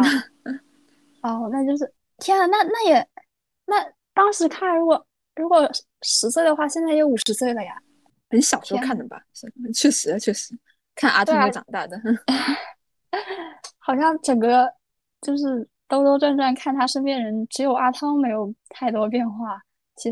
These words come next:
Speaker 2: 他人都变蛮多的。
Speaker 1: 哦，那个冰人，出现那个冰人那里，我就感觉好难过啊，你知道吧？我感觉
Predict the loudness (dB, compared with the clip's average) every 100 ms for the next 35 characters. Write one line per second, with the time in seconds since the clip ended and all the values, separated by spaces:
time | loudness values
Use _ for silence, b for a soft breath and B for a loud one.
0 | -4 -2 -2 -2 -2 0 -2 -6 _ _
1 | -4 -2 -2 -4 -4 -4 -4 -6 -12 _
2 | _ _ _ _ -4 -2 -2 -6 -2 -2
3 | 2 6 6 4 0 -4 -6 -4 -2 0
4 | 2 2 2 4 4 4 4 2 0 0
5 | -2 -4 -8 -8 -10 -10 -14 -14 0 0
6 | 0 -6 -8 -16 -20 -14 -12 -10 -4 -4
7 | -2